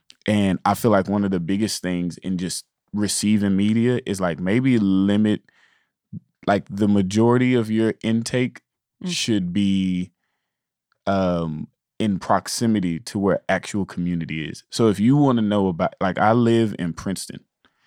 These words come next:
Speaker 2: Mm-hmm.
Speaker 1: If I wanna know about Prince-, the, the best way to learn Princeton is probably for me to, like, know my neighbors
Speaker 2: Mm-hmm.
Speaker 1: and, like, local people in the community who are, like, doing things or in, you know, whatever, right? Um, and then probably having some, some local news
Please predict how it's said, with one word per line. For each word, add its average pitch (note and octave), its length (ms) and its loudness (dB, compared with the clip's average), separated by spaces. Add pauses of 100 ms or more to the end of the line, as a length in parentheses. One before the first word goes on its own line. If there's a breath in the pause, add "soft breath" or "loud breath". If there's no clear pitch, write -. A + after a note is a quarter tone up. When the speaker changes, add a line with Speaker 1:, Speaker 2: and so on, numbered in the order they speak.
(100)
Speaker 2:
Mm-hmm. E3 200 -6
Speaker 1:
If D3+ 120 -4
I A2 80 6
wanna B2 200 4
know A#2 160 4
about G#2+ 320 2
Prince-, A2+ 240 -4
the, G2 180 0
the F#2 160 2
best G#2 420 2
way B2+ 160 4
to A#2+ 120 2
learn A#2 320 2
Princeton B2 520 -4
is - 100 -8
probably G2 460 -2
for F#2 140 -8
me F2+ 140 -2
to, E2+ 100 -4
like, E2 220 -6
know F2 140 -4
my E2+ 140 -4
neighbors F2 560 -6 (460)
Speaker 2:
Mm-hmm. E3+ 160 -12 (640)
Speaker 1:
and, F#2+ 200 -2
like, D#2+ 200 -2 (640)
local F2 280 -2
people F2+ 320 -2
in F2 80 0
the E2 80 -2
community E2 600 -2
who E2 300 -4
are, D#2+ 140 -4
like, E2 220 -8
doing E2+ 240 -2
things E2 240 -4
or D#2 80 -6
in, D#2 240 -8 (160)
you G#2+ 100 0
know, F2+ 80 0
whatever, F2 300 0
right? F2+ 260 0 (400 soft breath)
Um, G2+ 340 0
and A2 120 4
then A2 120 4
probably A#2 340 2
having G2 260 0
some, F2+ 400 -4
some F2+ 420 2
local G2 380 2
news A#2 440 0